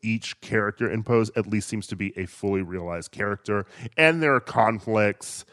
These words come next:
even if they're resolved at the end of every episode, there are conflicts that drive the characters, and they sort of have wants and needs. And I feel like here, every character is just sort of a thesis for,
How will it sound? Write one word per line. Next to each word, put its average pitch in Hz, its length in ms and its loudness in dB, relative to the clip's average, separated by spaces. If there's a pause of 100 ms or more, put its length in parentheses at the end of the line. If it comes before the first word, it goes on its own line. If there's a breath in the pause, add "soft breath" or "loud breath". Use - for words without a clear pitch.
(320 soft breath)
even 120 240 0
if 110 100 -6
they're 120 80 0
resolved 98 520 2
at 98 80 0
the 107 120 -2
end 98 120 -2
of 92 100 -6
every 92 240 -2
episode, 113 680 2
there 110 160 0
are 104 80 2
conflicts 143 760 2 (200 soft breath)
that 107 240 0
drive 104 680 2
the 90 80 -10
characters, 95 760 0
and 104 100 -8
they 98 80 -4
sort 104 160 -6
of 95 80 -6
have 95 180 -2
wants 87 560 -4 (260 soft breath)
and 95 240 -4
needs. 92 420 -8 (100)
And 101 80 -10
I 98 40 -8
feel 101 260 -6
like 95 200 -4 (300 soft breath)
here, 107 440 2 (120)
every 104 280 4
character 95 640 0
is 92 200 -4
just - 260 -6
sort 98 160 0
of 87 160 -4 (100)
a 80 280 -10 (320 soft breath)
thesis - 800 -6 (140)
for, 87 580 -4